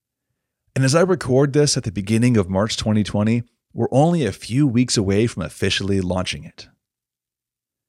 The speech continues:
Now, we're only gonna open our doors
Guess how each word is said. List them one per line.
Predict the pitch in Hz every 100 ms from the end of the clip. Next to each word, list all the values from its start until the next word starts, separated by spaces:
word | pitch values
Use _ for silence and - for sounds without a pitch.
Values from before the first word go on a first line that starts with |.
| _ _ _ _
Now, | 131 123
we're | - 127
only | - 208 233
gonna | 202 170
open | 175 151 160
our | 156
doors | 123 120 120 127 -